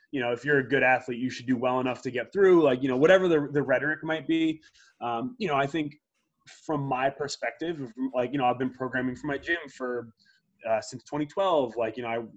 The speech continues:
I, I run an online program with Dave Charbonneau where, you know, like, like, I'm really nerdy into the programming side of CrossFit as well. You know, it's like,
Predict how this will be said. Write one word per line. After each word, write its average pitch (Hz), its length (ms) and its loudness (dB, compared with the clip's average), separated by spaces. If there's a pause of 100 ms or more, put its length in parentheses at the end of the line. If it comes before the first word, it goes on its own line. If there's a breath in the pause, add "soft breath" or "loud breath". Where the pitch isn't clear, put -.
(140)
I, 120 60 0
I 120 60 0
run 127 180 -2
an 135 100 -2
online 135 360 -4
program 151 400 -2
with 131 140 -6
Dave 143 180 -4
Charbonneau 160 420 -2
where, 131 220 0
you 139 80 0
know, 131 100 -2
like, 127 120 -4 (240 loud breath)
like, 143 120 -2
I'm 143 240 -2
really 170 500 0 (240)
nerdy 151 480 2
into 135 160 -4
the 127 100 -8
programming 143 520 -2
side 160 220 2
of 156 100 -8
CrossFit 160 420 -2
as 120 120 -4
well. 127 340 -2 (560 loud breath)
You 151 80 -4
know, 135 80 0
it's 135 120 -2
like, 135 200 -4